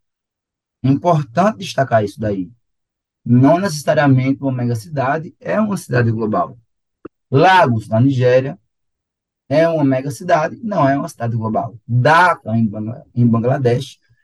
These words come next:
é uma megacidade, mas não é uma cidade global. Mas a gente tem, é, cidades globais que não são megacidades. Por exemplo, Londres tem aproximadamente oito milhões de habitantes. É uma cidade global, mas não é uma megacidade,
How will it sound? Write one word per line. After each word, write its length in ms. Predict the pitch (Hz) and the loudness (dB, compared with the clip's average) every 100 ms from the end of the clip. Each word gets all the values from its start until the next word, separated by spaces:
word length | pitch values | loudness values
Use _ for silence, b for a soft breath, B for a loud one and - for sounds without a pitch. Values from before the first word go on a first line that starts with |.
| _ - | _ 0
é 160 | 156 | 2
uma 140 | 170 165 | 2 2
megacidade, 840 | 143 135 190 165 143 151 220 - | 0 -2 -6 -4 -2 -4 -10 -8
mas 100 | 185 | -2
não 180 | 190 160 | -2 0
é 80 | 120 | -2
uma 180 | 127 135 | -2 -6
cidade 320 | - 113 113 | -6 -4 -2
global. 420 | 123 160 117 98 - _ _ _ _ _ _ _ _ _ _ _ _ - | -2 0 -2 -2 -10 _ _ _ _ _ _ _ _ _ _ _ _ -4
Mas 480 | 190 170 123 - _ _ _ | 2 2 2 -4 _ _ _
a 140 | 156 170 | 2 2
gente 340 | 175 208 190 | 2 -2 -4
tem, 480 | - 160 139 120 113 _ _ - | -4 0 2 2 0 _ _ -6
é, 340 | 139 147 143 | -4 -2 -4
cidades 480 | 147 175 160 190 208 | -4 0 4 4 2
globais 460 | 202 180 160 202 - | 0 2 2 0 -4
que 100 | 208 | -8
não 120 | 220 | -8
são 140 | 214 | -6
megacidades. 760 | 208 202 - 202 - 127 113 - | -6 -6 -6 -2 2 2 0 -8
Por 160 | 220 | -4
exemplo, 280 | 196 151 - | -2 0 0
Londres 460 | 165 220 190 139 - | 0 0 0 -2 -2
tem 160 | 156 | -6
aproximadamente 640 | 156 165 160 165 160 160 170 | -6 -6 -4 -2 -2 -4 -2
oito 220 | 180 196 | -2 -2
milhões 200 | 185 180 | -4 -4
de 60 | 180 | -4
habitantes. 580 | 214 - 160 120 - _ _ _ _ | -6 -4 -2 -2 -6 _ _ _ _
É 80 | 165 | -2
uma 140 | 196 | -2
cidade 260 | 202 165 165 | -2 -4 -2
global, 300 | 175 190 190 | 2 2 4
mas 180 | 208 214 | 4 4
não 180 | 220 175 | 2 2
é 40 | |
uma 120 | 190 | 0
megacidade, 640 | 208 170 151 139 123 101 | 0 -2 -2 -2 -2 -4